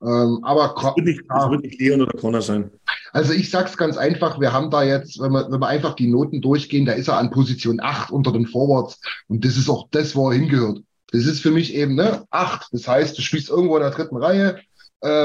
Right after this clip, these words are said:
Speaker 1: wenn, wenn sich jemand verletzt, in der zweiten, vielleicht sogar in der ersten, dort scorest du auch mal, ansonsten bist du in der dritten, vierten Reihe,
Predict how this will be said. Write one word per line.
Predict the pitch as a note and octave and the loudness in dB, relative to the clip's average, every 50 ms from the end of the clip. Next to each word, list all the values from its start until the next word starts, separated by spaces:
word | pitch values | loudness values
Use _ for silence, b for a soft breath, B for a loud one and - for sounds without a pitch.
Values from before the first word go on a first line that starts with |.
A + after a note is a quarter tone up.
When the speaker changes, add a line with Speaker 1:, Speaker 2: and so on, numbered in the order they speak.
| C#3+ C#3 C3+ B2+ | 2 0 0 0
Speaker 1:
wenn, | C#3 D3 C#3+ C#3 | -2 -2 0 0
wenn | C#3+ D3 D3+ C#3 | 0 0 0 0
sich | C#3 C#3 | -2 -2
jemand | C3+ C#3+ C#3+ C#3 C3 - | 0 2 2 2 0 2
verletzt, | C3+ C3+ D3+ D3+ D3+ - | 2 2 2 2 0 -2
in | - B2+ | -4 -4
der | B2+ A#2 | -4 -4
zweiten, | - - C#3 D#3 D#3 D#3+ D#3+ C#3 - | -2 0 0 0 2 0 -2 -4 -4
vielleicht | - B2 C3 C#3 C3+ | 0 0 0 0 0
sogar | - B2 B2+ B2 | 0 0 0 2
in | A#2+ A#2+ | 2 2
der | G#2+ - | 0 2
ersten, | D3+ E3+ E3 - - E3+ D#3+ D3+ C#3+ B B B B - | 0 0 -2 -2 -2 -2 0 0 -2 B B B B -4
dort | B2+ B2 - | -4 -4 -2
scorest | - - D#3 D#3+ D#3+ - | -2 0 0 0 0 0
du | D#3+ | 0
auch | C#3 C#3+ C#3+ - - | 2 2 0 0 0
mal, | C#3+ A#2+ | 0 2
ansonsten | A#2+ A#2+ G#2 B2 B2+ - - - A2+ | 2 2 0 -2 -2 -4 -4 -4 -2
bist | A#2+ - - | -2 0 0
du | B2+ | 0
in | B2 | 2
der | A2+ | 2
dritten, | - - - - - B2 | 0 0 -2 -2 -2 -2
vierten | - - B2 - A#2+ A2+ | -2 0 -2 0 0 -2
Reihe, | G2+ A#2 C3 C#3+ D3 C#3 C#3 | 0 2 2 2 2 2 0